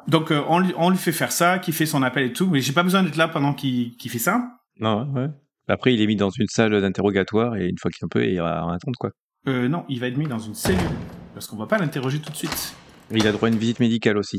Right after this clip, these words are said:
Speaker 2: Il a droit à une visite médicale avant.
Speaker 1: Ah bon, ah oui, c'est vrai, euh, j'ai,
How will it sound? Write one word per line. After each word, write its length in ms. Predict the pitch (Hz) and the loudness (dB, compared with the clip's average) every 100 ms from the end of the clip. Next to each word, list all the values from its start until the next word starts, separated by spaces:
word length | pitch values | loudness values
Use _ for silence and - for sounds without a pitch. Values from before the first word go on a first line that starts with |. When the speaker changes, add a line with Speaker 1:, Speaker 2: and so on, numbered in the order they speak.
| 95 | -2
Speaker 2:
Il 100 | 110 | 0
a 40 | |
droit 120 | 101 104 | 2 2
à 20 | |
une 60 | |
visite 160 | 101 - | 0 0
médicale 400 | 110 101 95 95 | 0 0 -2 -2
avant. 220 | 87 87 - _ - | -2 -4 -10 _ -14
Speaker 1:
Ah 80 | 101 | -12
bon, 180 | 98 - | -10 -6
ah 80 | 123 | -4
oui, 60 | 135 | -4
c'est 120 | 139 | -4
vrai, 260 | 127 135 113 | -4 -4 -4
euh, 220 | 107 104 113 113 | -6 -10 -12 -18
j'ai, 360 | 117 110 104 | -14 -12 -12